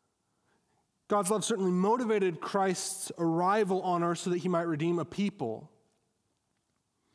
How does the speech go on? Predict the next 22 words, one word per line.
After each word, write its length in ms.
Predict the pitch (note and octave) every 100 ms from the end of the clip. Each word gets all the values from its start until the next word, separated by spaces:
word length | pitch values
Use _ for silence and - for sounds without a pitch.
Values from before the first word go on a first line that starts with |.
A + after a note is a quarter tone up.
| - - -
But 160 | F#3+
then 320 | - G#3+ A3 - - - - _ _
Jesus 280 | G3 F#3 F3+
goes 260 | A3 G#3 E3+
on 240 | F#3+ A#3
to 80 | G#3+
say, 240 | - G3
"So 360 | F3+ - B3+ C#4
that 200 | C4 F#3
the 100 | G#3
world 600 | G3+ G3+ B3 G#3+ D3+ E3+
that 160 | F#3 G3
is 180 | F#3
witnessing 540 | E3+ B3+ B3+ G#3 A3 F#3
this 200 | E3+ -
might 420 | F3+ A3+ C4 -
know 420 | G3+ G#3+ A#3 G#3
that 220 | F3+ G3
you, 640 | F3 E3+ A#3+ C#4 C4 B3 E3+
God 320 | D3 A#3 C4+
the 100 | C#4
Father, 600 | A#3 G#3+ F#3 F3+ F3 F3+